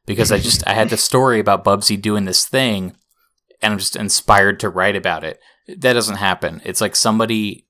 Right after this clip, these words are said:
Speaker 1: who owns Bubsy goes, "I wanna pay someone to make a comic book so that they'll buy the game." Just so that
Speaker 2: It's
Speaker 1: there's,
Speaker 2: so
Speaker 1: like,
Speaker 2: weird.
Speaker 1: it's out in people's faces.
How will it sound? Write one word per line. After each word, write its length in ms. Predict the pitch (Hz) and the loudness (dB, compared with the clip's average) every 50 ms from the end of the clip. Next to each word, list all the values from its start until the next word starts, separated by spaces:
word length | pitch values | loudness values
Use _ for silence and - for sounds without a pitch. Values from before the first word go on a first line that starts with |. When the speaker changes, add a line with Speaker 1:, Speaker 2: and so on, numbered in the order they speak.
| - - | -14 -8
Speaker 1:
who 140 | - 113 95 | -6 -4 -2
owns 300 | 104 104 104 107 107 - | -2 -2 -2 -2 -4 -2
Bubsy 600 | - 123 135 143 135 110 - 101 95 92 90 - | 0 2 2 2 0 -4 -6 -4 -6 -6 -6 -4
goes, 320 | 104 98 98 95 90 - - | -2 -2 -2 -2 -2 -2 0
"I 80 | - 110 | 2 4
wanna 160 | 113 120 127 | 4 2 2
pay 220 | 113 - - 127 120 | -2 0 0 0 2
someone 360 | - - 120 113 113 110 101 | 2 0 0 2 0 0 0
to 40 | 98 | -2
make 200 | 98 101 92 - | -2 -4 -6 -6
a 40 | - | -8
comic 400 | - - 110 104 101 101 - - | -2 0 0 0 0 -2 -6 -4
book 380 | - 90 85 - - - - _ _ _ _ _ _ _ _ _ _ _ _ - | -2 -2 -2 -4 -8 -16 -20 _ _ _ _ _ _ _ _ _ _ _ _ -6
so 180 | - - - | -4 0 0
that 120 | 110 92 - | 0 0 0
they'll 100 | 104 98 | -2 0
buy 220 | - 104 98 95 92 | 4 6 6 6 4
the 80 | 90 | 2
game." 420 | 85 - 85 85 80 76 73 - _ _ _ _ _ _ _ _ _ _ _ _ _ _ _ _ - - - - | -4 -6 -8 -10 -10 -12 -16 -20 _ _ _ _ _ _ _ _ _ _ _ _ _ _ _ _ -20 -20 -16 -10
Just 180 | - - - | -6 -4 -2
so 60 | - 208 | 0 0
that 60 | - | 0
Speaker 2:
It's 80 | - - | 2 2
Speaker 1:
there's, 120 | 196 190 | 4 4
Speaker 2:
so 60 | 233 | 4
Speaker 1:
like, 140 | 220 196 175 | 4 4 4
Speaker 2:
weird. 240 | 160 160 170 170 160 | 4 4 6 6 6
Speaker 1:
it's 80 | 135 113 | 6 6
out 100 | 107 107 | 4 2
in 60 | 101 - | 0 -4
people's 300 | 107 98 - 90 - - | -8 -6 -4 -4 -4 -2
faces. 600 | - 104 92 87 - - 82 82 - - - | -2 -2 -2 -2 -2 -4 -4 -6 -8 -8 -8